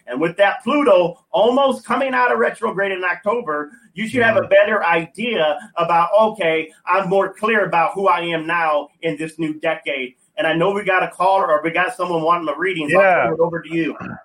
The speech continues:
Speaker 2: Love it. All right, Nancy's first, and she's on September thirtieth, nineteen seventy-four.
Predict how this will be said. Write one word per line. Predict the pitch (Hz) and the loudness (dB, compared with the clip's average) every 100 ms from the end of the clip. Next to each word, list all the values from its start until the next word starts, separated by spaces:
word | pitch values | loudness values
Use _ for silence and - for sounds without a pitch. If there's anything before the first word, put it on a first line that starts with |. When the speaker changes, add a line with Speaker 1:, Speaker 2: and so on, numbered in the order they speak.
| _ _ | _ _
Speaker 2:
Love | 107 120 117 | -6 -4 -2
it. | 104 - _ _ | -6 -8 _ _
All | 101 110 | -8 -4
right, | 117 113 107 | 0 -2 -4
Nancy's | 117 120 - 117 101 _ | -12 -14 -14 -16 -16 _
first, | 127 120 110 - - 113 | -2 -2 -4 -14 -12 -6
and | 107 104 104 - _ _ _ _ _ - | -6 -8 -12 -20 _ _ _ _ _ -18
she's | 135 120 113 | -12 -10 -4
on | 113 113 113 | -4 -4 -8
September | - 113 - - 147 143 139 135 127 - | -6 -4 -4 -6 -6 -2 0 0 -2 2
thirtieth, | 147 156 160 160 - | 2 4 2 0 -2
nineteen | 117 123 131 - - 139 123 113 | -6 -4 -4 -10 -10 -10 -10 -12
seventy-four. | - 131 127 117 107 160 170 175 175 | -2 0 0 -4 -4 0 2 4 2